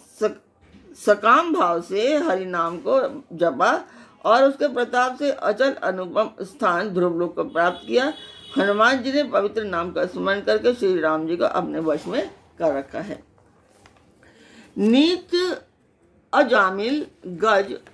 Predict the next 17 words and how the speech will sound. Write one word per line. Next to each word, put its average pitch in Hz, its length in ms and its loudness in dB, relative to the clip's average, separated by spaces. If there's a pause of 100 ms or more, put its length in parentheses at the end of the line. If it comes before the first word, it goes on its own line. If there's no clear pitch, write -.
(180)
और 226 280 0
गणिका, 196 640 0 (680)
गणिका 180 400 -2
मतलब 175 260 2
वैश्या 202 680 0 (600)
भी, 240 480 2
अ, 165 560 -6
श्री 262 280 2
हरि 269 220 4
के 294 160 -2
नाम 180 360 0
के 190 360 2
प्रभाव 170 440 0
से 175 180 -4
मुक्त 190 320 -4
हो 202 200 2
गए। 277 220 0